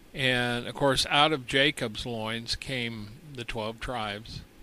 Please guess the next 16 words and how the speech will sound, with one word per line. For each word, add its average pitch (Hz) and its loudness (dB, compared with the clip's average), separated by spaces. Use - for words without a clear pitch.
And, 127 0
of 117 -8
course, 139 2
the, 139 0
the 135 -2
name 156 6
for 131 2
the 120 -2
fulfillment 131 -2
of 101 -6
that 101 -2
was 117 -6
Jacob 123 0
would, 120 -8
was 123 -6
known 101 -8